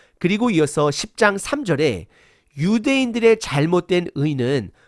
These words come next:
본인의 이름을 내세우기 위한 의가 됨 또한을 말하고 있습니다. 결국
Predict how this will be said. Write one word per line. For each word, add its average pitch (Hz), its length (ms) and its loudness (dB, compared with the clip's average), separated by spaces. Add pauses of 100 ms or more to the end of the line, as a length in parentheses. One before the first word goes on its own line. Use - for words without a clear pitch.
(260)
본인의 233 640 2
이름을 233 680 0
내세우기 208 880 0
위한 160 320 2
의가 277 500 2
됨 240 200 0
또한을 185 440 0
말하고 123 360 -4
있습니다. 110 560 -8
결국 127 420 -2